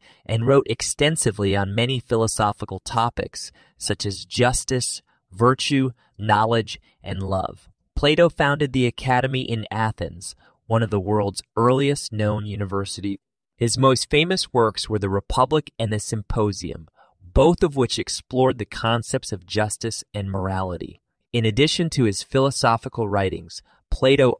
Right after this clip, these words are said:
also wrote a number of dialogues featuring Socrates as a main character.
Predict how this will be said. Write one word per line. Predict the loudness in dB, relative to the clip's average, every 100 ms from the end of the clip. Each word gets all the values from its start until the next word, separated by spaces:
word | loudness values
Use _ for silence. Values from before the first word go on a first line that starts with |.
| _
also | 4 6 4 2
wrote | 2 4 2
a | 2
number | -2 0 -2
of | -2
dialogues | 0 2 2 0 -2 -4 -10
featuring | -8 -8 -4 -6 -6
Socrates | -6 -6 -8 -12 -12 -8 -8 -10 -16 _ _ -8
as | -2
a | -2
main | 0 0 -2 -6
character. | -4 -4 -4 -8 -14